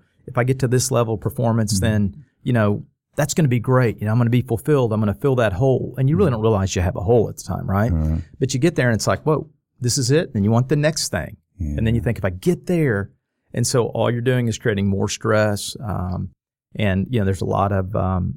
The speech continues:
Speaker 1: things going on in your mind, mentally, and then physically within your body. Uh, you're no-, I think your biochemistry changes, you
Speaker 2: Yeah.
Speaker 1: know, a lot better than I would. And, um, it begins, I mean, it, it continues to be a downward spiral. Now, let me also say this, Aram, is beyond performance, when you're leading a group of people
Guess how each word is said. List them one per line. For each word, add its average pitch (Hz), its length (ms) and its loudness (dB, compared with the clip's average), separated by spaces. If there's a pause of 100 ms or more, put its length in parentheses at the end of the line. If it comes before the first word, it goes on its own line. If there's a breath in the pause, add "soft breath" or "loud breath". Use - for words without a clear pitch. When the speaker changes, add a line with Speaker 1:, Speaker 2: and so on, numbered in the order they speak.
(120)
Speaker 1:
things 123 240 0
going 110 200 0
on 110 180 2
in 104 60 2
your 98 120 2
mind, 104 420 2
mentally, 113 480 2
and 104 80 2
then 92 140 0
physically 107 500 -2
within 101 300 -2
your 98 80 -2
body. 104 520 0
Uh, 101 140 -2
you're 101 140 0
no-, 101 180 0
I 101 80 -2
think 95 160 -4
your - 60 -8
biochemistry 101 600 -2
changes, 123 520 -2
you 85 80 -2
Speaker 2:
Yeah. - 80 -2
Speaker 1:
know, 107 140 0
a 95 40 -4
lot 101 140 -2
better 107 160 2
than 98 120 0
I 104 140 2
would. 104 360 0 (420)
And, 104 320 2
um, 101 260 2
it 117 80 -2
begins, 107 560 0
I 113 140 0
mean, 104 180 2
it, - 200 -2
it 117 160 -4
continues 107 440 0
to 117 80 -8
be 110 80 0
a 104 40 0
downward 104 360 0
spiral. 135 300 -2
Now, 117 140 2
let 151 100 2
me 151 80 4
also 120 240 2
say 107 180 0
this, 113 240 0
Aram, 90 280 -2 (360)
is 117 240 0
beyond 123 320 0
performance, 160 600 0
when 127 100 2
you're 104 160 2
leading 160 320 2
a 117 60 0
group 101 260 -2
of - 80 -16
people 107 460 -4